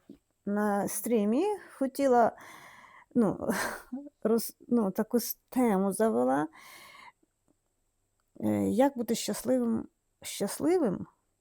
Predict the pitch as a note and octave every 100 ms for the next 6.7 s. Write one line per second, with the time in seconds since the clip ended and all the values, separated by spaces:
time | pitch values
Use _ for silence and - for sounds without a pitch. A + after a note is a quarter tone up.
0 | _ _ _ - F#3 F3 F3 E3+ F#3+ A#3
1 | - A3 - - G3+ D3+ - _ _ _
2 | _ G3 F3+ A3 A3 G#3 D3+ - - -
3 | _ _ _ _ _ - - - A#3+ G#3
4 | A3+ G3+ F#3+ F3 E3+ D#3 - - - -
5 | - - - _ - A#3 C#4+ B3+ - G#3+
6 | F3+ E3 - - - -